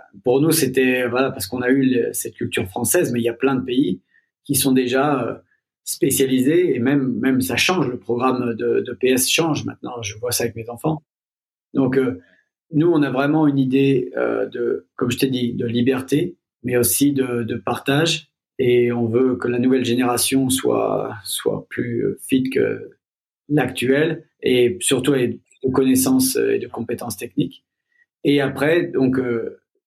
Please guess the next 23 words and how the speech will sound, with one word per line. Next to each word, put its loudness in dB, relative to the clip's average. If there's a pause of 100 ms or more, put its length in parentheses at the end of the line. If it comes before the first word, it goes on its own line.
(440)
c'est -2
d'aider 2
la -2
nouvelle 2
génération 0
et 2
c'est 0
d'aider 2
la 0
génération -2
qui -4
est 0
déjà, 0
euh, -10
cassée, -2 (500)
tu -4
vois, 2
avec, 0
euh, -4
le -2
côté 2
médical, 0
rehab. -4